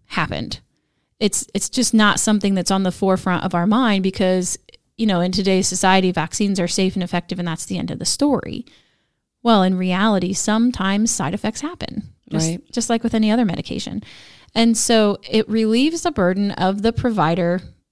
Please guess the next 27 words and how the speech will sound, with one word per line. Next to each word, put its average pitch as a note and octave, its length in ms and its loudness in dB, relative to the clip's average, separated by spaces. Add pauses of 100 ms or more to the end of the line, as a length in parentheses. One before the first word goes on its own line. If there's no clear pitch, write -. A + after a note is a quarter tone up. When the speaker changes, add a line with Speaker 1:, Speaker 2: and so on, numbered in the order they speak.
Speaker 1:
you G#3 100 -6
know, F3 120 -4
the F#3 120 -4
patient A3 340 0
having G3+ 200 0
to F#3+ 60 -4
see G3 260 -2
the B3 140 2
same G3 260 0
provider F3 420 -2
to F#3+ 160 -4
recognize F#3 720 0
that F3+ 140 -6
the F#3 120 -4
vaccine G3 460 0
happened F3+ 580 -2
and F3 140 -4
then F3 280 -2 (500)
this, G3+ 380 -2 (220)
you G#3 100 -2
know, F3 180 0
whatever G3 380 2
the F3+ 100 2
health F#3 280 -2
condition F#3 760 -2
was G3 380 2
occurred. G3+ 600 -2